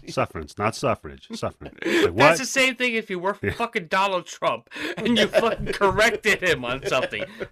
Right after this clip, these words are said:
Speaker 1: Yeah.
Speaker 2: That's it. You're done.
Speaker 1: <laughs> Yeah, but they can't fire him because he's a reporter. So
Speaker 3: Yeah.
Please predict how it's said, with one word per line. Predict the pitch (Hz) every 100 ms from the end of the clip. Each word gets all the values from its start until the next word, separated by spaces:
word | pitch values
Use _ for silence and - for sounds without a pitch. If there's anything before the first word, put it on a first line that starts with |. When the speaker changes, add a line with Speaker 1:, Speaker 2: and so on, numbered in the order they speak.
| - - -
Speaker 1:
Yeah. | 104 87
Speaker 2:
That's | 147 214 -
it. | 196 -
You're | 160
done. | 185 175 175 147 170 -
Speaker 1:
<laughs> | - - - - - - - _ - 175 151 _ -
Yeah, | 127 123
but | 113 139
they | 156
can't | 196 151
fire | - 170 175 120
him | 110
because | 110 110
he's | 110 107
a | 101
reporter. | 101 - 151 127 90 80 82
So | - 113 98 95
Speaker 3:
Yeah. | 131